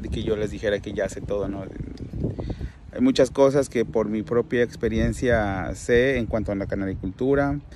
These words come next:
Hay muchas cosas que he leído, que entiendo del enjuiciamiento de los pájaros, pero no está por demás pulirse, no está por demás, eh, afinar detalles, no está por demás, eh, aprender más todavía.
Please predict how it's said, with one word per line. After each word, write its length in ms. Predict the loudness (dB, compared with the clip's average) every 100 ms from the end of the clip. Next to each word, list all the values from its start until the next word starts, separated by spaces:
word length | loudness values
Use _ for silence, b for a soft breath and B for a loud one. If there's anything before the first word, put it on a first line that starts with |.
| B B B -4
Hay 80 | 0
muchas 400 | 0 2 0 2
cosas 420 | -2 0 0 0
que 300 | 0 2 4
he 40 |
leído, 560 | 4 2 4 6 6 6
que 100 | 2
entiendo 720 | -2 2 4 4 4 2 -2 -8
del 360 | -8 -2 0 0
enjuiciamiento 640 | -2 -4 -4 -2 -2 0
de 40 | -4
los 140 | -2
pájaros, 600 | 0 2 4 2 0 -4 B B B B B
pero 320 | 6 10 10
no 120 | 8 4
está 240 | 4 2
por 220 | 4 2
demás 360 | 2 2 0 -2
pulirse, 680 | -2 2 4 2 2 2 2
no 120 | 0
está 200 | -2 -6
por 220 | -4 -4
demás, 680 | -2 -2 -2 -4 -6 -8 -8
eh, 320 | -6 -6 -8 -10 -14 -14 -6
afinar 460 | -6 -2 0 2
detalles, 880 | 0 2 4 4 4 0 0 -4 -16 -18 B B B B -8
no 140 | -2
está 160 | 0 0
por 220 | 2 2
demás, 420 | 2 0 -2 -2 0
eh, 600 | 0 0 -2 -4 -6 -10 -16 -12
aprender 460 | -10 -4 0 2
más 320 | 2 0 -2 0
todavía. 560 | 2 4 2 0 -2